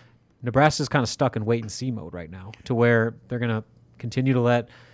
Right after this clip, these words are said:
Aaron practice, um, you know, and he'll be part of the team, he'll be around the team and all that. But they also have to prepare themselves for the likelihood that he won't be available,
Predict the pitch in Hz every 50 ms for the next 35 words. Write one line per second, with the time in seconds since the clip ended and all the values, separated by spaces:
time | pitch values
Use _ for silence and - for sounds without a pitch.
0 | _ _ _ _ - 131 123 117 104 - - 131 135 131 - - 139 135 127 -
1 | - - - - - - - 110 107 104 104 101 98 98 95 95 _ _ - 110
2 | 113 110 110 117 120 117 113 107 113 123 117 - 117 127 131 127 123 113 - 131
3 | 131 131 127 113 127 123 117 110 117 120 127 123 117 - 127 123 113 113 117 120
4 | 117 113 127 135 131 120 113 - - - - - - _ _ _ - 123 120 127
5 | 123 127 147 175 170 - 147 120 117 127 117 - 117 113 - - 131 131 123 127
6 | 120 113 - - 123 123 120 117 - - 123 117 120 120 113 113 104 117 143 170
7 | - 131 127 113 101 107 104 107 107 110 107 110 110 110 - - - - - _
8 | _ - 135 120 139 143 151 147 - 123 127 123 120 104 120 131 143 139 131 113
9 | 113 110 107 107